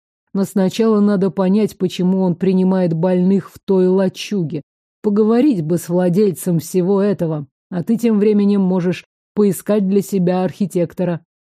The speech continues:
«Ох, Краспер, давай все будут заниматься своим делом. Почему тебе не живётся спокойно?»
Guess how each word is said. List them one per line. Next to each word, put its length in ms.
«Ох, 260
Краспер, 480
давай 560
все 300
будут 400
заниматься 600
своим 400
делом. 360
Почему 520
тебе 340
не 140
живётся 460
спокойно?» 640